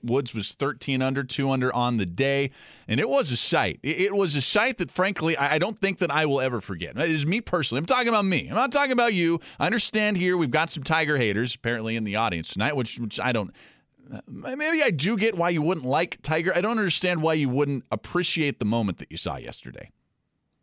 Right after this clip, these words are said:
Walking up to that, that second putt, it was a gimme, and the emotion that he showed after tapping in, in his Sunday Tiger Red, in Augusta,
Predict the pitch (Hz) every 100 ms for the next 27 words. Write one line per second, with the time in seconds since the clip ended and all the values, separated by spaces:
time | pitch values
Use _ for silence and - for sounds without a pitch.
0 | _ _ _ _ _ _ _ _ _ _
1 | _ _ _ _ _ _ _ _ 120 190
2 | 214 202 185 - - 160 151 - 131 127
3 | 117 - - 175 - 190 - - 110 -
4 | - - _ _ _ _ _ _ _ _
5 | - 135 123 123 110 139 104 98 - 156
6 | 156 151 147 208 - 240 214 165 151 185
7 | - - 170 127 104 107 107 _ _ _
8 | _ _ _ _ _ _ _ _ _ 127
9 | 139 135 123 156 139 139 131 104 95 104
10 | _ _ _ _ _ 156 190 190 - 175
11 | 175 170 165 160 160 147 127 85 65 -
12 | _ _ _ _ _ _ _ _ _ 175
13 | 196 165 156 135 - 101 120